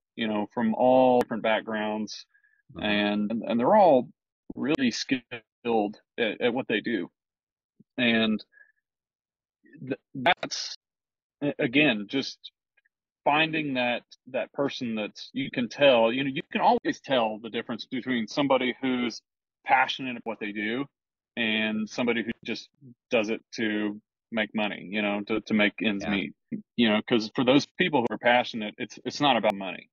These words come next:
Speaker 1: They could care less about how much they make. They just wanna be able to, to do, uh, you know, their, their craft. And so,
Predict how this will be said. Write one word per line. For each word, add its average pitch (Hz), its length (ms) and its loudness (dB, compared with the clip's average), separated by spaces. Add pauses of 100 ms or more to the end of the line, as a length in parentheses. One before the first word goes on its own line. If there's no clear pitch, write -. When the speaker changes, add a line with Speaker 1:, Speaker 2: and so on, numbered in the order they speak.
Speaker 1:
They 113 100 2
could 117 160 -4
care 113 200 4
less 110 300 4
about 104 260 0
how 113 100 -4
much 104 180 -6
they 104 80 -8
make. 104 320 -2
They 113 140 2
just 107 240 -2
wanna 104 200 0
be 104 140 -2
able 107 240 0
to, 98 240 -6 (120)
to 117 80 -4
do, 104 400 2 (500)
uh, 95 160 0
you 110 100 0
know, 107 120 0
their, 98 180 -2
their 107 140 -4
craft. 107 500 2 (640)
And 107 540 2 (520)
so, 123 380 2